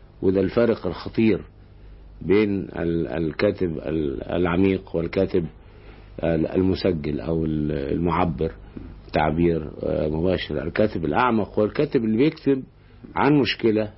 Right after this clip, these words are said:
يمكن ما يقولش الحل، إنما بيبقى الحل واضح جدًا قدامه وهو بيعرض هذه المشكلة. فإذا اهتمام الكاتب المصري أو العربي أو العالمي الثالث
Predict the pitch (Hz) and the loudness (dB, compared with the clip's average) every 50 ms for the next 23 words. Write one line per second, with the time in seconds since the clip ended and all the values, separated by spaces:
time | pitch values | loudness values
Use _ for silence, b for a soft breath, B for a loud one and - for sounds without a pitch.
0 | - - - - 143 175 165 - 139 135 135 131 151 185 156 - - 110 90 - | -18 -6 0 2 2 4 4 2 2 2 2 4 4 4 2 2 0 -4 -2 0
1 | 120 120 117 117 95 - - 113 113 123 131 135 123 110 113 127 131 127 98 95 | 0 2 2 2 0 -2 -2 0 2 2 4 4 2 4 4 4 4 2 0 -4
2 | 101 - - 117 127 127 113 - b b b b b b b b 104 113 135 139 | -6 -2 0 2 2 2 0 -2 b b b b b b b b 4 4 6 6
3 | 113 113 95 - 92 113 151 170 143 117 98 82 76 78 82 82 101 101 101 101 | 4 2 -4 -2 0 2 2 2 2 0 -4 -4 -4 -6 -4 -2 -2 0 0 0
4 | 98 95 92 92 95 98 98 90 98 101 92 90 90 85 80 71 73 76 73 76 | 2 2 2 2 2 2 2 4 4 4 2 2 0 -2 -2 -2 -4 -4 -4 -2
5 | 76 73 67 - - - 50 - - - - B B B B B B B B B | -4 -6 -6 -8 -10 -12 -12 -14 -14 -16 -20 B B B B B B B B B
6 | B B B B - - 110 117 156 180 180 196 196 196 190 165 - - - - | B B B B -2 2 2 6 6 6 6 6 4 4 4 2 0 -4 -12 -20
7 | - - - - - - - - - - - - - - - - - - 113 104 | -20 -20 -20 -20 -20 -20 -20 -20 -20 -20 -20 -20 -20 -20 -18 -6 0 2 2 2
8 | - - 113 120 139 156 165 156 143 123 101 - 113 98 82 - - - - - | 2 2 2 4 6 6 6 6 4 2 0 -2 -2 -4 -4 -4 -12 -20 -20 -20
9 | B B B B B B B - 95 101 104 107 120 131 127 - - - 69 69 | B B B B B B B 0 4 4 6 6 6 4 2 0 -6 -10 -10 -10
10 | 78 78 - - - - - - - 98 95 95 92 87 80 101 110 107 98 80 | -14 -16 -20 -20 -20 -20 -18 -10 -4 -2 0 0 0 0 2 4 4 4 4 2
11 | 65 64 65 57 - - - - - - - - - - - 87 92 92 90 85 | 0 -4 -10 -12 -16 -18 -20 -20 -20 -20 -20 -20 -18 -10 -6 -4 -2 -2 -2 -2
12 | 82 85 98 110 117 110 107 95 - - - 90 80 71 67 - | 0 0 2 4 4 4 4 2 0 -2 -4 -2 -2 -4 -6 -8